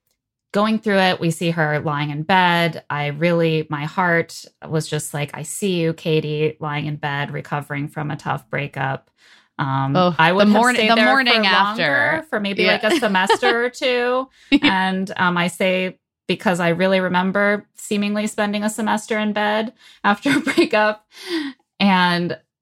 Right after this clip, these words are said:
Speaker 1: she has to get up. She has to make the decision, "Am I gonna fly home or am I gonna continue?"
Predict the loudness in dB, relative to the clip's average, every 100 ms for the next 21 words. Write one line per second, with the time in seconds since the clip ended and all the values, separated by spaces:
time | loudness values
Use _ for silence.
0 | -20 _ _ -10 0 2 4 0 -2 -2
1 | 0 0 -2 -10 -14 -4 -2 2 0 0
2 | -4 -4 -4 -4 -4 -2 -4 -2 -4 -4
3 | -6 -2 0 0 0 -2 -2 -2 -2 0
4 | -2 -2 -2 -6 -6 -4 -2 -4 -6 -10
5 | -12 -10 -6 -6 -6